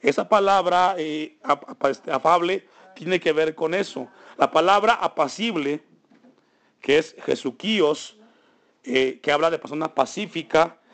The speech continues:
significa tranquilo y que denota una tranquilidad interior, no exterior,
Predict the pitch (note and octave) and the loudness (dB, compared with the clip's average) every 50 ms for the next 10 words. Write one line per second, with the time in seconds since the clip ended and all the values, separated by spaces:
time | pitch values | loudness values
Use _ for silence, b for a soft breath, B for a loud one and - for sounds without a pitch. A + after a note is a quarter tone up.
0 | b b b - - C#3+ C#3+ D3 C3 - F#3+ E3 - G#3 G#3 G3 - _ - D3+ | b b b -8 -4 -2 -2 -2 -2 -4 -6 0 2 2 2 2 -2 _ -4 -2
1 | C#3 C3+ C3+ C3 - F3+ G3+ A3 A3+ A#3 A#3+ B3 - _ _ _ _ _ _ _ | -2 -2 -4 -6 -6 -4 -4 -2 -2 -2 -4 -4 -8 _ _ _ _ _ _ _
2 | _ _ _ _ b b b b b b b b - D3 C#3+ - F3 F3 E3+ E3+ | _ _ _ _ b b b b b b b b -4 -4 -2 0 0 2 2 0
3 | E3 F3+ G3+ - - A3 G#3+ G3 F3+ G3 G3 G3 G3 F3+ D#3+ D3+ D3 - - C#3+ | 0 0 0 0 2 0 0 0 0 -2 -2 -2 -2 -2 -4 -4 -6 -10 -12 -10
4 | C3+ C#3 C#3 C3+ D3+ E3 F#3 G3 - - _ _ - _ _ _ - C#3+ C#3+ C#3 | -8 -8 -4 -2 0 0 0 0 -4 -8 _ _ -20 _ _ _ -8 -6 -6 -8
5 | C3 - C3+ C3 C3+ E3 G3+ G3+ - - - - _ _ _ _ _ _ _ _ | -6 -4 -4 -4 -2 -2 -4 -4 -6 -6 -10 -20 _ _ _ _ _ _ _ _
6 | - - - A#2+ B2+ B2+ C3 C#3+ D3 C#3+ - - D3 C#3+ C#3 D#3 F3+ E3+ - | -20 -16 -10 -8 -6 -4 -4 -4 -6 -8 -8 -10 -6 -4 -2 -2 -2 -2 -4